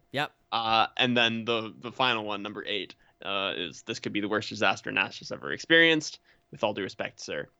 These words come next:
Speaker 2: I believe this could be our finest hour."
Speaker 1: I'm having a hard time picking between two.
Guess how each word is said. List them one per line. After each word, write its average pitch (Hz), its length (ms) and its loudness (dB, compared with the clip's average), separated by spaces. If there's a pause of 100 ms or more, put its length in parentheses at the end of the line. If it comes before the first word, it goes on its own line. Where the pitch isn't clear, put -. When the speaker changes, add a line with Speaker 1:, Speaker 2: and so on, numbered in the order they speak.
(100)
Speaker 2:
I - 80 -6
believe 92 240 -8
this 71 120 -16
could - 140 -12
be 78 120 -6
our 73 60 -8
finest - 360 -12
hour." - 220 -10 (1400)
Speaker 1:
I'm 165 160 -4
having 180 260 -8
a 160 80 -6
hard 135 640 -6
time 131 320 -4
picking 127 380 -12
between 135 400 -8
two. 147 320 -8